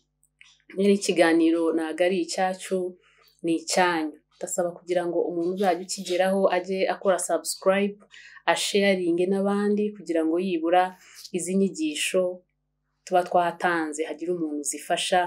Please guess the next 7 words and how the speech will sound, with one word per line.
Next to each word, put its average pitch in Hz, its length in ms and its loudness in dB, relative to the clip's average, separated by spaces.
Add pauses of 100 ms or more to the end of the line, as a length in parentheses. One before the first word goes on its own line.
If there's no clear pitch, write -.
(360)
wowe 208 340 8
waba 170 320 4
umuyoboro 160 520 -2
kugira 156 380 -6
ngo 160 240 -2 (540)
kanaka 202 720 2 (460)
afashwe, 202 540 0